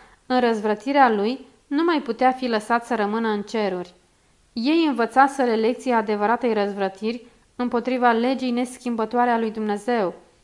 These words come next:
și aceasta este incurabilă. Dacă Dumnezeu și-ar fi exercitat puterea de a nimici pe conducătorul răzvrătirii, îngerii cei nemulțumiți nu s-ar fi manifestat. Din acest motiv,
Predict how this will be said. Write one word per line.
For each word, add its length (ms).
și 180
aceasta 500
este 520
incurabilă. 920
Dacă 340
Dumnezeu 480
și-ar 200
fi 140
exercitat 600
puterea 400
de 120
a 60
nimici 420
pe 120
conducătorul 680
răzvrătirii, 920
îngerii 500
cei 180
nemulțumiți 800
nu 140
s-ar 200
fi 140
manifestat. 880
Din 240
acest 340
motiv, 480